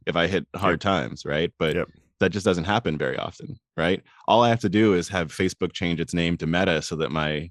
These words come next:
Speaker 1: Nvidia can go up twelve percent. <laughs> You know what I mean?
Speaker 2: <laughs>
Speaker 1: Like, it, that's not
Speaker 2: That's
Speaker 1: the
Speaker 2: it.
Speaker 1: way that,
Speaker 2: Just
Speaker 1: <laughs> not
Speaker 2: do
Speaker 1: the
Speaker 2: that
Speaker 1: way
Speaker 2: every
Speaker 1: that
Speaker 2: day for the rest of your life. You'll be set.
Speaker 1: Exactly.
Speaker 2: Yeah, I,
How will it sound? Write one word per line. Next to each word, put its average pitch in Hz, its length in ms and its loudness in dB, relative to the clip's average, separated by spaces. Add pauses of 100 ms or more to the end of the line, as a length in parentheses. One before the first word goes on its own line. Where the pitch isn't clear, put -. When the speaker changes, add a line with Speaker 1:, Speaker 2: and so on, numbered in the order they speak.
(140)
Speaker 1:
Nvidia 90 400 4
can 73 120 -8
go 71 120 -2
up 67 100 -6
twelve 69 220 -2
percent. - 400 -12
<laughs> - 60 -20
You 101 100 -2
know - 100 -10
what 110 120 -2
I 127 60 0
mean? 113 180 4
Speaker 2:
<laughs> - 60 -12
Speaker 1:
Like, - 160 2
it, 101 160 0 (240)
that's - 180 0
not 107 180 0
Speaker 2:
That's - 40 -2
Speaker 1:
the 139 140 6
Speaker 2:
it. - 40 2
Speaker 1:
way 95 160 2
that, 82 240 -2 (160)
Speaker 2:
Just 131 200 2
Speaker 1:
<laughs> - 0 -
not - 40 2
Speaker 2:
do 156 80 6
Speaker 1:
the 151 60 8
Speaker 2:
that 147 140 10
Speaker 1:
way 139 60 12
Speaker 2:
every 139 200 6
Speaker 1:
that 107 40 -2 (340)
Speaker 2:
day 78 120 -12
for 110 220 0
the 101 100 0
rest 107 240 0
of 110 60 -2
your 101 80 0
life. 107 320 0
You'll 90 160 -6
be 92 60 -6
set. - 340 -2 (400)
Speaker 1:
Exactly. 156 280 0
Speaker 2:
Yeah, 185 120 10
I, 160 280 8